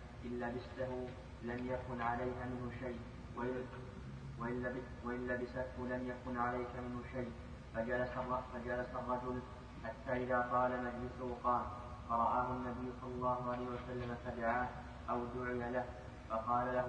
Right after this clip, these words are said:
"ماذا معك من القرآن؟" قال: "معي سورة كذا وسورة كذا، بسور نعددها." فقال النبي صلى الله عليه وسلم: "أملكناكها بما معك من القرآن."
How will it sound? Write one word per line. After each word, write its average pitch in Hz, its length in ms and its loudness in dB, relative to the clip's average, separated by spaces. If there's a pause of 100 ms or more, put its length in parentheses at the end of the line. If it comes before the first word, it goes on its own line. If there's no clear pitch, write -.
(140)
"ماذا 123 400 4
معك 127 280 0
من 123 180 -2
القرآن؟" 120 500 -2 (500)
قال: 120 160 10
"معي 123 380 2 (140)
سورة 127 280 2 (200)
كذا 123 240 2
وسورة 120 500 0 (180)
كذا، 117 260 0 (400)
بسور 123 420 2
نعددها." 123 880 0 (420)
فقال 120 320 4
النبي 123 480 0
صلى 123 160 -2
الله 123 340 4
عليه 123 140 2
وسلم: 123 540 0 (440)
"أملكناكها 123 960 2
بما 123 280 0
معك 123 300 0
من 123 200 0
القرآن." 117 540 -2